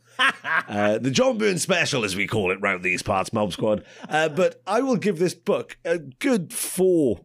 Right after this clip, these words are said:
Speaker 2: you know, misrepresentations of, uh, the scale of the limbs and head of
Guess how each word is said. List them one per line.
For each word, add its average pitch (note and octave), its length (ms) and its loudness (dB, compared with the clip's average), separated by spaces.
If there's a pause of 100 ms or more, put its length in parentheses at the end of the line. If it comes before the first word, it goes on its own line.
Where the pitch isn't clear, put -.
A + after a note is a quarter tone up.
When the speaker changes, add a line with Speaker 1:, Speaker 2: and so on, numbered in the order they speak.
Speaker 2:
you C3 100 0
know, A2 80 2
misrepresentations A#2+ 880 0
of, G2 140 0
uh, G#2+ 180 2
the G2+ 300 0 (420)
scale D#3+ 680 0
of B2 140 0
the C#3 80 2
limbs B2+ 420 2
and B2 140 -2
head A#2 300 2
of A#2 400 -2